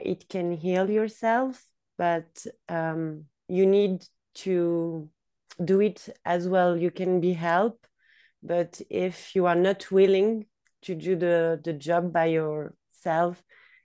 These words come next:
it won't work. So yes, basically, uh, I believe in the, in the potential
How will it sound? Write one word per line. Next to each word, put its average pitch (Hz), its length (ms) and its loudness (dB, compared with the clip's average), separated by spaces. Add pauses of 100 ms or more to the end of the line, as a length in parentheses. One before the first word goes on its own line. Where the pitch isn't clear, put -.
it - 240 -6
won't 180 240 0
work. 165 420 -2 (540)
So 165 840 2 (480)
yes, 180 420 0
basically, 185 760 -2
uh, 151 380 -4
I 170 200 0
believe 185 360 2
in 202 220 2
the, 156 500 -6
in 165 160 -6
the 147 180 -8
potential 175 920 -6